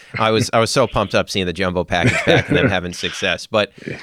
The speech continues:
Speaker 2: how about Hunter Henry, James? Because last year it felt like, all right, he was almost like a safety blanket to Mac. It felt like every catch he had was either a touchdown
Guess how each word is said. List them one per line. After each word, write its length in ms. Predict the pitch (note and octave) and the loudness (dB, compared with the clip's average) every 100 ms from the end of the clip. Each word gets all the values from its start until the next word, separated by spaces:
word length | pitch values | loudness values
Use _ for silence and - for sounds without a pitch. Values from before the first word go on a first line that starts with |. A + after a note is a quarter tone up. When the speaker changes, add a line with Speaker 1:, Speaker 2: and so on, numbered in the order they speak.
| - | -2
Speaker 2:
how 120 | E3+ | 2
about 260 | B3+ C#4 | 4 2
Hunter 260 | - F3+ E3 | 2 2 2
Henry, 320 | C3 C#3 G2+ | 2 0 -2
James? 340 | F2 F2+ F2+ - | 0 0 -2 -4
Because 420 | A2+ A#2+ G#2 - | -2 0 0 -2
last 340 | B2 D#3 G3 | 0 0 0
year 80 | F#3+ | 0
it 80 | D#3+ | 0
felt 180 | D#3 C3+ | 2 2
like, 140 | B2+ | 4
all 80 | D3 | 4
right, 140 | A#2 A2 | 2 2
he 80 | |
was 200 | E3+ A3 D#3+ | -2 0 0
almost 280 | C#3+ B2+ | 0 0
like 120 | B2 F#2+ | 0 -2
a 40 | |
safety 440 | - A#2+ B2 A#2 | -2 -2 0 -2
blanket 500 | G2 G#2 G2 G2+ F#2+ - | 0 0 2 0 -4 -4
to 120 | F#2 | -2
Mac. 300 | F2 F2+ A2 | 0 -2 -2
It 80 | F#2+ | 0
felt 180 | D3+ C#3+ | 2 4
like 180 | A2+ - | 2 0
every 320 | A#2 A2+ A#2 | -2 -2 -4
catch 260 | - A2 - | -2 -2 0
he 80 | |
had 160 | G2 F#2+ | 0 0
was 160 | F#2 G2+ | 0 -2
either 180 | F#2+ | -2
a 60 | F#2 | -2
touchdown 680 | - G#2+ - G#2+ G2 F#2 | -2 -4 0 0 2 0